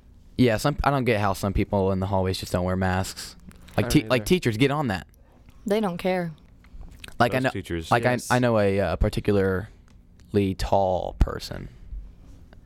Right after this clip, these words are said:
Speaker 2: A tall feller?
Speaker 1: Yeah, uh, might play basketball. He walks around the school no mask. No one,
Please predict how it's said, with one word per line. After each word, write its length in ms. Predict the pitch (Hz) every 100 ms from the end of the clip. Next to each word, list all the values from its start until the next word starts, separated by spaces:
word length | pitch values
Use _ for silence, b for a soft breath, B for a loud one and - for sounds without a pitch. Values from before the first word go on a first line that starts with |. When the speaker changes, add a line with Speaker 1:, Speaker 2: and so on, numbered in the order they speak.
| - -
Speaker 2:
A 80 | -
tall 240 | - 113 113
feller? 340 | 117 117 120 - -
Speaker 1:
Yeah, 380 | 101 76 57 - -
uh, 240 | 85 85
might 220 | 104 117 -
play 100 | 101
basketball. 560 | 90 - 85 65 - B B B B B B
He 140 | 180
walks 240 | 214 151 -
around 140 | 104
the 80 | 107
school 240 | - 110
no 180 | 101 120
mask. 480 | 127 98 107 - -
No 220 | 117 156
one, 500 | 151 127 - 285 277